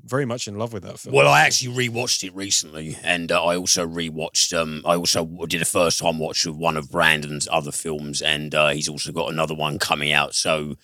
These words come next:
Speaker 2: I was actually aiming to talk about him a little bit, uh, on the premium, because he, he's very exciting and he's got a lot in common with his old man whilst being unique. So yeah, David, David Cronenberg,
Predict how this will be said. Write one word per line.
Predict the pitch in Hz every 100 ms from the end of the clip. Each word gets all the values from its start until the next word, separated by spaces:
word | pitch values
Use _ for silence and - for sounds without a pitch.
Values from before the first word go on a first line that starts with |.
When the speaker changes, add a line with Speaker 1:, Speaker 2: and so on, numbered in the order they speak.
| - - -
Speaker 2:
I | -
was | 82 80
actually | 82 - 82 76 73 78
aiming | 82 78
to | 73
talk | - - 80 82
about | 78 80 -
him | 85 82 80 78
a |
little | 87 92 78
bit, | 76 76 - - _ _ _ -
uh, | 80 78
on | 76 80
the | 76
premium, | - 82 73 71 73 69
because | - 78 67
he, | - 80
he's | 80 78
very | 87 78
exciting | 76 - 78 76 - 76
and | 76
he's | 73
got | 78
a |
lot | 73 80 73
in | 69
common | - 82 76
with | 78
his | 76
old | 78 76
man | 78 78 76
whilst | 76 76 -
being | 78 76
unique. | 76 80 78 71 - - _ -
So | -
yeah, | 87 82 76
David, | - 104 98 82 71 -
David | 127 117 95
Cronenberg, | 98 85 78 76 80 76